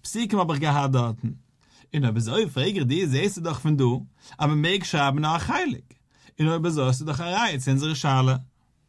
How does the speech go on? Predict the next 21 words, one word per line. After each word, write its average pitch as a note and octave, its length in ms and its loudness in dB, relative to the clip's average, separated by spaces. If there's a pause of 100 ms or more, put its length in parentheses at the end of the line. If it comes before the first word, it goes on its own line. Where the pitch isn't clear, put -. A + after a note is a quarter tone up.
(420)
Ja, A2 100 -10
für - 80 -16
die C#3 100 -6
Gemurre, G#3 240 -2
nein, E3+ 380 0 (300)
hust G#3 240 -2
ein D#3 80 -4
bisschen C3 280 -2
Regen. A2 360 -4 (300)
Dort F3 320 0
warten D#3 280 0
nicht D3+ 140 -4
gestanden C3+ 340 -2
die B2+ 80 2
ganze B2 320 0
Sache. G#2+ 220 -8 (220)
Sie - 180 -10
gestanden G3 340 -2
ein E3+ 60 -4
bisschen D3+ 220 -4
Regen. B2 340 -2